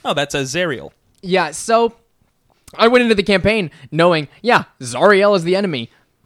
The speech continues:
Speaker 2: You know, turns out after forty-something sessions, you guys made friends with her, and, um,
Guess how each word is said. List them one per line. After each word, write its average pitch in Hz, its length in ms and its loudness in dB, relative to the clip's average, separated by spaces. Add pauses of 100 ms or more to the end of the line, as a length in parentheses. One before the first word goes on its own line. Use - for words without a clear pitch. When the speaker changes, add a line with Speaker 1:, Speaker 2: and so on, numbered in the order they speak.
(440)
Speaker 2:
You 190 100 -6
know, 233 100 0
turns 202 320 -2
out 226 280 4
after 175 440 0 (640)
forty-something 214 580 0
sessions, 226 360 -2
you 196 60 -2
guys 196 160 2
made 214 160 -2
friends 233 220 -2
with 170 100 -4
her, 196 220 -2
and, 196 340 0
um, 190 340 0